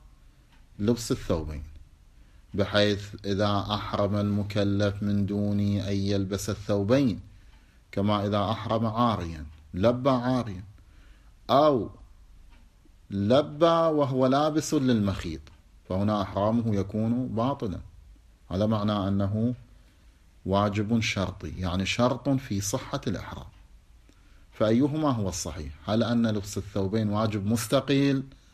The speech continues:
ولا علاقة له بصحة الإحرام، بل هو واجب ضمن الواجب، بحيث أن المكلف إذا خالف وأحرم من غير الثوبين،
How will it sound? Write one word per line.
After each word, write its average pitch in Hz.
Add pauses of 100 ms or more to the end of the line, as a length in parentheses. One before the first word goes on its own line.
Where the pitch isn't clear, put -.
(640)
ولا 92
علاقة 123
له 117 (1400)
بصحة 117
الإحرام، 113 (500)
بل 98
هو 101
واجب 110
ضمن 120
الواجب، 117 (640)
بحيث 101
أن 104
المكلف 101
إذا 98
خالف 101 (880)
وأحرم 101
من 104
غير 143
الثوبين، 107